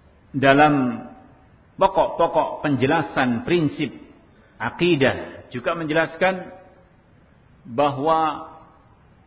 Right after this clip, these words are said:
akidah kaum muslimin al-iqraru birru'ya ba'dal maut. Keyakinan ahlu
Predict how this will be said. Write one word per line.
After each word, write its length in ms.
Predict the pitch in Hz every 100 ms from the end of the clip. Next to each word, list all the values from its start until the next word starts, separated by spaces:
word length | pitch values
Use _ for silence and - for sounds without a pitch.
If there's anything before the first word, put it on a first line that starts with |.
| -
akidah 480 | 143 - 226 180 -
kaum 240 | 165 156
muslimin 560 | - 147 147 190 190 180
al-iqraru 1120 | 160 160 156 - 170 214 226 220 208 185 135
birru'ya 960 | 170 165 214 208 180 214 233 196 143 - -
ba'dal 800 | 135 143 190 135 139 131 170 139
maut. 480 | 127 113 92 - - - - - _ _ _ _ _ _ _ _ _ _
Keyakinan 560 | 135 143 - 202 190 165
ahlu 320 | 147 139 127